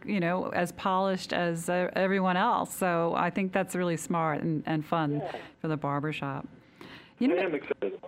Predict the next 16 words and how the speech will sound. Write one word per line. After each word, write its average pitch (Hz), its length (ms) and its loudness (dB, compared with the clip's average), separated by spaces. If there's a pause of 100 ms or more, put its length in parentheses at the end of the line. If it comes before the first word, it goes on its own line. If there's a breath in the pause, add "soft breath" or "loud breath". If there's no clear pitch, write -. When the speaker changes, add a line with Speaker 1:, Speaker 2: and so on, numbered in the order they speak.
Speaker 1:
Yeah. 294 640 4
Maybe 269 340 2
we 508 80 2
can 392 160 0
talk, 240 360 0
uh, 190 400 2
jump 226 240 2
into 220 320 2
some 208 400 0
of 170 120 0
the 175 100 0
things 185 340 0
that 170 140 0
are 156 140 2
happening, 165 680 0
um, 147 460 0